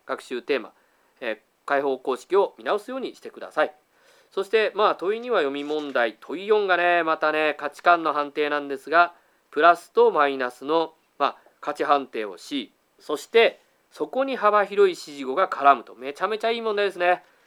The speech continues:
まあ、この問い四は、あの、解説も長々してますけれども、今言った価値観の判定と幅広い指示語パターンの公式ということで、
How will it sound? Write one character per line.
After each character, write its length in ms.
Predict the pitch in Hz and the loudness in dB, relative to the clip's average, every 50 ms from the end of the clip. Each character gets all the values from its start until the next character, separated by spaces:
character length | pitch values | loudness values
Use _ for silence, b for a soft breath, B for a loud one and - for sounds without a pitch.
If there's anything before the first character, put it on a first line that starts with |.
| b b - _ | b b -12 _
ま 80 | 165 | -10
あ、 20 | 151 | -6
こ 140 | - 170 196 | -2 -2 -2
の 80 | 208 | 0
問 180 | 202 202 214 226 | 2 0 0 2
い 40 | 233 | 2
四 140 | 233 220 202 | 0 0 2
は、 120 | 185 170 | 2 2
あ 40 | 160 | 2
の、 140 | 151 151 143 | 0 -2 0
解 200 | - 175 180 165 | 2 2 2 2
説 180 | 175 165 175 | -2 -8 -8
も 80 | 165 165 | -8 -4
長 240 | 156 156 156 180 180 | -2 0 0 0 0
々 220 | 170 160 147 131 | 2 0 0 -2
し 60 | - | -2
て 100 | - 180 | -6 -4
ま 120 | 185 190 185 | -4 -4 -4
す 120 | - - | -4 -6
け 80 | - 127 | -10 -10
れ 100 | 117 104 | -10 -10
ど 100 | 110 110 | -8 -4
も、 280 | 131 147 143 110 b b b b b b b b b b - | -2 0 0 -2 b b b b b b b b b b -10
今 220 | 147 151 170 156 | -6 -2 -2 -2
言 80 | 147 135 | -2 -2
っ 20 | |
た 220 | - _ - 147 147 | -4 _ -2 -2 -2
価 120 | - 151 | -2 -6
値 100 | - - | -10 -4
観 220 | - - 196 180 151 | -2 0 0 0 0
の 80 | 127 | -4
判 240 | 107 123 131 135 127 | -6 -6 -8 -10 -8
定 220 | - - 127 123 | -8 -6 -6 -6
と 340 | 123 _ 165 160 160 156 - _ _ _ | -4 _ -2 -2 -2 -2 -6 _ _ _
幅 240 | _ - 139 190 190 | _ -2 0 0 0
広 240 | 170 185 185 180 151 | 2 0 -2 -2 -2
い 40 | 123 | -4
指 80 | 107 - | -8 -12
示 200 | - 131 139 175 | -16 -14 -4 -2
語 120 | 208 208 | -2 0
パ 100 | 202 180 | 0 0
タ 160 | 175 185 180 | 0 2 0
ー 40 | 170 | 0
ン 80 | 147 123 | 0 -6
の 100 | 104 - | -12 -12
公 220 | - - 147 170 | -6 -4 -4 -4
式 160 | 170 - - | -4 -8 -12
と 80 | - 151 | -8 -8
い 60 | 139 | -8
う 40 | 131 | -8
こ 100 | - 123 | -8 -12
と 80 | - 110 | -8 -4
で、 220 | 120 123 110 b | -2 -2 -2 b